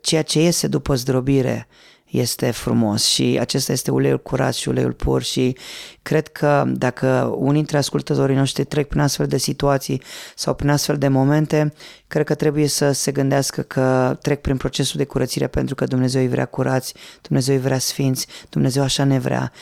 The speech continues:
și ca să ne facă sfinți și curați și desăvârșiți trebuie să ne treacă prin acest proces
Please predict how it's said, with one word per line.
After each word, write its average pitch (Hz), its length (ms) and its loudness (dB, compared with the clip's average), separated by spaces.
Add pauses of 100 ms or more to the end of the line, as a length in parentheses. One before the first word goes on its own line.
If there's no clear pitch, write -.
(160)
și - 160 -4
ca 135 180 0
să 135 260 0
ne 131 360 2
facă 151 360 -2
sfinți 131 360 -2
și - 100 -2
curați 139 560 -2 (300)
și - 160 -6
desăvârșiți 135 680 -2
trebuie 135 220 -2
să - 120 -2
ne 131 80 2
treacă 135 340 -2
prin 131 180 -2
acest 120 320 -2
proces 131 440 -2